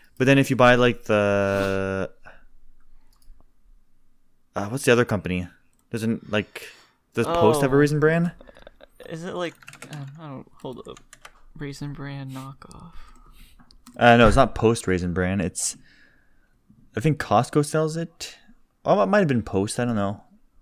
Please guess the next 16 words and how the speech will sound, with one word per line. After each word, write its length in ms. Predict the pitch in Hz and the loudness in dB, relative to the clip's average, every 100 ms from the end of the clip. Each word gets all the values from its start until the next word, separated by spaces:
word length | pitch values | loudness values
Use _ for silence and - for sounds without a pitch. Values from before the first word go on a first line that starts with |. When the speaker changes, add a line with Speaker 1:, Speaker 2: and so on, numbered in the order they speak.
| - | -4
Speaker 1:
I 40 | |
think 180 | 120 160 | 0 2
it 60 | 139 | 4
might 180 | 120 104 | 4 4
be 80 | |
Post. 400 | 101 101 95 - - - - - | 2 -2 -2 -6 -20 -20 -20 2
Post 180 | 135 139 | 4 4
Raisin 160 | 156 139 | 4 6
Bran 140 | 143 | 6
has 100 | 117 | 6
way 220 | 95 107 | 6 6
too 340 | 104 - 113 110 | 4 0 2 2
much 400 | 92 73 - - | 2 -2 -8 -12
raisins, 560 | 73 76 78 80 80 95 | -12 -12 -12 -14 -12 -8
you 80 | |
know? 200 | 90 110 | -6 -6